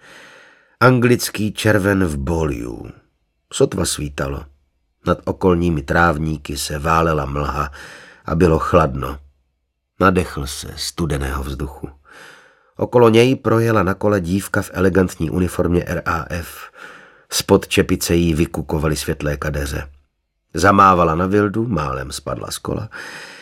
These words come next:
ale nakonec vše vyrovnala a zmizela v mlze. "Nemůže být přece rychlejší než já." Rozběhl se. Strach, stejně jako pochybnosti, dokázal vždy rozptýlit pouze fyzickou činností.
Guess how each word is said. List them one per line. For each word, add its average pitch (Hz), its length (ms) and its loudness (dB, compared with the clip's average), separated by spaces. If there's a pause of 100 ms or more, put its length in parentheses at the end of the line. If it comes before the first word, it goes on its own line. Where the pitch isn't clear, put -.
(160)
ale 95 180 2
nakonec 107 420 2
vše - 220 -4
vyrovnala 101 500 6
a 92 200 0
zmizela 82 520 0
v 67 100 -6
mlze. 67 460 -8 (880)
"Nemůže 92 480 0
být 92 260 -4
přece - 380 -10
rychlejší 73 480 -10
než 78 260 -8
já." 85 440 0 (800)
Rozběhl 95 520 2
se. - 220 -8 (1800)
Strach, - 520 0
stejně 123 420 4
jako 107 200 2
pochybnosti, 90 720 2
dokázal 104 560 4
vždy 80 280 2
rozptýlit 101 640 2
pouze 90 340 0
fyzickou 82 520 -2
činností. - 640 -8